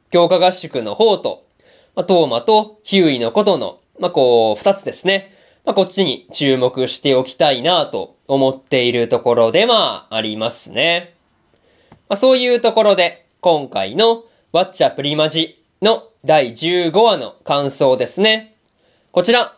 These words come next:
終わっておきます。でですね、今までにも第一話から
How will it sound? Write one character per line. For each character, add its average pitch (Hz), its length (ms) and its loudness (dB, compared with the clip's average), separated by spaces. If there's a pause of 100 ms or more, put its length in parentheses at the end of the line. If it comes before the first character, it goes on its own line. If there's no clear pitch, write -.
(160)
終 143 300 4
わ - 40 -20
っ - 60 -20
て 123 220 0
お 113 120 0
き 104 220 -16
ま 143 140 0
す。 - 420 -16 (1700)
で 277 100 2
で 233 80 4
す 226 120 -12
ね、 233 240 -2 (160)
今 185 220 2
ま 233 100 2
で 214 120 2
に 156 80 -4
も 113 320 -10
第 151 320 0
一 135 200 -12
話 143 140 0
か 135 120 -2
ら 214 320 -4